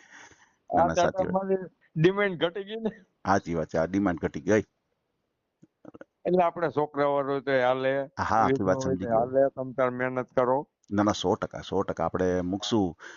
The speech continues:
Speaker 1: કોઈ એવું પાત્ર હોય તો
Speaker 2: હા.
Speaker 1: ક્યાંક મેળ આવી જાય. આમાં તો શું હોય ભાઈ,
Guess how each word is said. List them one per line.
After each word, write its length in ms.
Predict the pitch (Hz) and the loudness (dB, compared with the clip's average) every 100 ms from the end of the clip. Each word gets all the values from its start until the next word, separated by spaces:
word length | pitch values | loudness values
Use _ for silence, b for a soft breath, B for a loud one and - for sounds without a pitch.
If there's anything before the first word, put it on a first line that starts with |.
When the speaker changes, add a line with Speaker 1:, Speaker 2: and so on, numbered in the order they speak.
| B _ | B _
Speaker 1:
કોઈ 180 | 101 95 | 0 2
એવું 160 | 92 | 2
પાત્ર 320 | 85 95 - | 2 0 2
હોય 360 | 95 101 117 87 - _ _ _ - - - 113 | 2 4 4 4 -2 _ _ _ -20 -20 -4 4
તો 0 | |
Speaker 2:
હા. 560 | 104 101 101 95 - - | 6 6 6 4 0 0
Speaker 1:
ક્યાંક 200 | 107 - | 0 2
મેળ 200 | 104 107 | 2 4
આવી 200 | 123 143 | 6 6
જાય. 180 | 107 101 | 6 4
આમાં 160 | 120 | 4
તો 100 | 117 | 4
શું 120 | 131 | 6
હોય 140 | 175 123 | 6 6
ભાઈ, 200 | 113 | 4